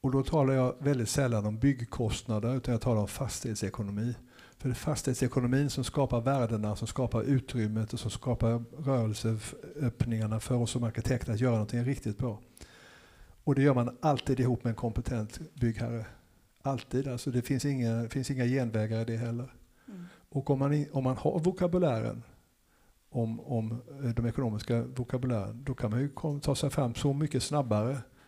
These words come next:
Speaker 1: med en kompetent byggherre än vad man gör annars. Då blir det mest ett slagsmål hela vägen om att man inte förstår varandra och man vill, vill massa saker som den andra inte fattar. Och det, arkitekten är bara en slösaktig typ.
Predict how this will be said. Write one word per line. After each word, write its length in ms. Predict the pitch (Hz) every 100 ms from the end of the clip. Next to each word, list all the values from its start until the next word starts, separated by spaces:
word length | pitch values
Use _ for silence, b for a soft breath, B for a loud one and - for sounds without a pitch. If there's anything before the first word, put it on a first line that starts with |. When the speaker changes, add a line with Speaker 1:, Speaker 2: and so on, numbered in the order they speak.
| b
Speaker 1:
med 200 | 139 123
en 80 | 120
kompetent 480 | 131 123 123 117 110
byggherre 500 | 127 117 113 117 117
än 140 | 127
vad 120 | 113 110
man 120 | 113
gör 120 | 110
annars. 380 | 113 117 - - b b b
Då 80 | 120
blir 160 | 127
det 60 | 151
mest 200 | 143 -
ett 80 | 113
slagsmål 500 | 170 110 - 135 135
hela 200 | 135 123
vägen 320 | 127 113 113
om 100 | 113
att 160 | 113 123
man 180 | 117
inte 200 | 123 120
förstår 340 | - - 131 110
varandra 320 | 110 107 113
och 60 | 117
man 100 | 113
vill, 180 | 113 110
vill 260 | 123 113
massa 280 | 113 107 127
saker 320 | - 107 -
som 180 | 117 117
den 100 | 123
andra 180 | 113 120
inte 160 | 117
fattar. 360 | 117 127 - 113
Och 320 | 110 117 120 B B B B -
det, 220 | 127 143
arkitekten 520 | 117 131 135 - 127
är 60 | 120
bara 140 | 117
en 60 | 110
slösaktig 680 | 139 131 - 113 - 131
typ. 300 | 127 117 -